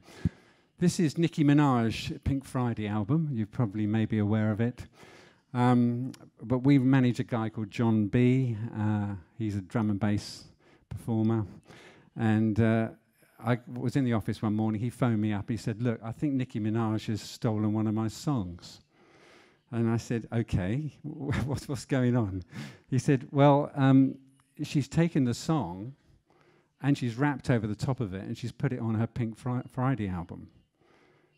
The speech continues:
And I said, "Okay, and when does the Pink Friday album come out?" He said, "Next week." I said, "Okay, this is fantastic. This is the best news I've ever had in my life, you know, that an artist of that stature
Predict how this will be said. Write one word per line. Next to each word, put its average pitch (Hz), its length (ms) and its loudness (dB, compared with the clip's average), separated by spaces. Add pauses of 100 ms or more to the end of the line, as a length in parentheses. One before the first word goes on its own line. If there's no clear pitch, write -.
(200)
And 113 80 -2
I - 20 0
said, 120 200 -4
"Okay, 104 640 -4 (680)
and 117 140 -4
when 160 100 0
does 160 160 -6
the - 80 -12
Pink 165 220 -2
Friday 160 340 0
album 160 220 0
come 156 200 2
out?" 175 320 -2
He 160 60 -10
said, 139 240 -6
"Next 135 320 -2
week." 139 460 -4 (840)
I 110 40 -8
said, 107 220 -4 (120)
"Okay, 98 400 -6
this 113 200 -2
is 113 140 -4
fantastic. - 1160 -8 (380)
This - 160 -4
is 107 80 -6
the - 120 -14
best - 440 2
news 110 300 0
I've 104 160 -4 (120)
ever 117 280 2
had 104 200 -4
in 98 120 -2
my 101 120 -2
life, 98 360 -4 (100)
you 110 80 -6
know, 90 220 -8 (340)
that 127 160 -6
an 123 80 2
artist 143 540 0
of 117 160 -10
that 135 320 -2
stature 95 640 -6